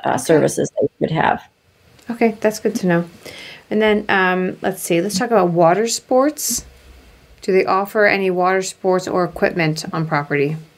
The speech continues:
Speaker 1: They do. They have a water sports area, and they've got some people there to help you. So they have Hobie cats and kayaks
Speaker 2: Okay.
Speaker 1: and paddle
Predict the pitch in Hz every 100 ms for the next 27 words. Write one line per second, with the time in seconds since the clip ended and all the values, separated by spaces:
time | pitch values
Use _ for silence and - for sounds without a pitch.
0 | - _ _ - - - 269 302 311 208
1 | 214 208 233 247 226 226 233 240 240 240
2 | 240 - 208 214 220 233 247 214 190 185
3 | 190 - 208 202 220 208 190 196 190 180
4 | 185 185 220 233 233 202 180 185 185 170
5 | 165 226 220 233 220 190 185 185 160 156
6 | - 190 185 180 175 175 170 165 175 170
7 | 170